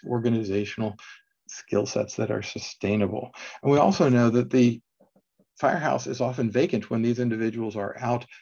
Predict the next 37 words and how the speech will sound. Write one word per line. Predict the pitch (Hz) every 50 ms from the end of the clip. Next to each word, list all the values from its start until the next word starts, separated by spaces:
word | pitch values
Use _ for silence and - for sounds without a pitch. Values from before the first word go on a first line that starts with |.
| _ _
fighting | _ - 127 120 110 107 104
fires, | 104 - 113 139 160 151 131 127 120 -
but | - 131 127
they | 143 127 - - -
also | - 139 170 202 202 - 135 117 110 110 - - - - - - _ -
are | 127 127 - -
out | 123 120 127 - - -
oftentimes | 120 127 127 - 131 123 123 117 123 117 107 101
doing | - 117 107 101 101 -
proactive | - - - - 139 147 160 135 104 95 95 - - 101 98 - -
activities. | - 113 104 - - - 117 104 98 - - - - - - - - - - - - - -
And | 123 123
that | 123 135 143
is | 135 117
an | 127 120 120
important | 110 104 - - 175 196 196 - 123 127 -
role | 113 120 131 151 156 139 123 120 120 123 - - - - -
to | - -
understand, | - 123 127 110 101 - - - 104 104 101 104
because | 113 117 - 127 117 117 - - - - - _
in | - 143
the | 131 123
proactive | 127 - - - - 247 - - - - - - - 104 -
world, | 110 104 101 98 98 104 - - - - - _
there's | - 127 127 123 -
a | - 123 120 127 - -
ton | - - - 165 165 165 139 131 131 123 127 - - - _ -
of | - 120 120 117 120 - _ -
very | 117 131 131 143 139 123 - -
interesting | 131 131 143 123 - 120 123 - - 123 117
components | 113 117 104 98 - 123 123 127 117 - -
that | - - -
we | - 107
can | - - 104
do | 101 - 98 95 101
with | 104 95 90 -
education, | 123 123 - - - - - 160 160 160 165 - 143 139 123